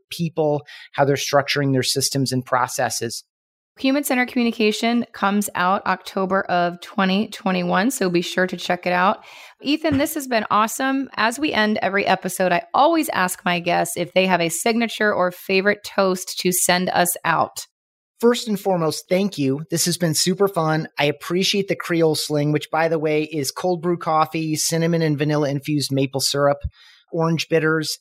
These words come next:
Speaker 1: and what's the other element? I forget. Uh, chicory pecan. It's been amazing. This is delightful. And even without the whiskey, it's, like, way over the top, and I feel like I'm, like, crazy jacked on caffeine and sugar right now.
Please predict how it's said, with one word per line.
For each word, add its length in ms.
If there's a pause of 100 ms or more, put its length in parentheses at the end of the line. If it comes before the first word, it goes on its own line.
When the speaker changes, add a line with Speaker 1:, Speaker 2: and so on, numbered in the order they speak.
Speaker 1:
and 360 (120)
what's 260
the 100
other 200
element? 400
I 80
forget. 400 (100)
Uh, 100
chicory 460
pecan. 540 (500)
It's 160
been 120
amazing. 520
This 160
is 120
delightful. 720 (320)
And 180 (220)
even 260
without 340
the 60
whiskey, 440
it's, 120
like, 160
way 220
over 140
the 100
top, 260
and 80
I 60
feel 160
like 100
I'm, 80
like, 140 (200)
crazy 360
jacked 360
on 140
caffeine 420
and 140
sugar 320
right 240
now. 240